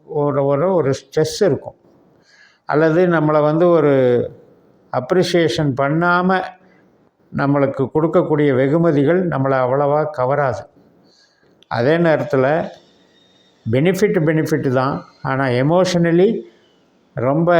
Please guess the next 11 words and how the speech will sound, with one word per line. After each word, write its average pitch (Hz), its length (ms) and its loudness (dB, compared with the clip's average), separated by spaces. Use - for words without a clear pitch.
ஆ, 127 280 0
மகிழ்ச்சியா 185 1080 2
நான் 156 240 0
அதை 135 200 0
அனுபவிக்கல 131 760 0
அப்படிங்கிற 120 340 -4
உணர்வு 160 500 0
இருக்கிறது 135 400 -2
தான் 180 140 -4
இந்த 175 140 -8
பிரச்சனை. - 440 -16